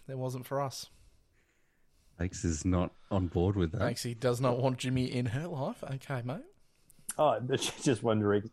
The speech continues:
Speaker 3: the, the, um, the friendship in the years which co-, which follow. I wonder how that's gonna go.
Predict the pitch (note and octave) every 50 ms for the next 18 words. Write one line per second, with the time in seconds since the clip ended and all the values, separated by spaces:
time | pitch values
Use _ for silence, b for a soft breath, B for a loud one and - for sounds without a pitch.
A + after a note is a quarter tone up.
0 | _ - B2 A2 A2 A2 G#2 G#2+ G#2+ G#2+ G#2 G#2 G2+ F#2+ F#2+ F#2+ F#2+ F#2+ F#2+ F#2+
1 | F#2+ F#2+ G2 - G#2+ G#2+ G#2 - - G#2+ G#2 G2+ - - G#2 - G2+ F#2+ G2 G2
2 | G2 G2 G2 F#2+ A2 A2 - - - G2+ - - G#2 G#2 F#2+ - - G2 F2+ F2
3 | F2 F2+ F#2 - - G2 F#2+ G2 F#2+ G2 G2 F#2+ F#2+ F#2+ - - G2 G2 F#2+ F#2+
4 | F#2+ G2+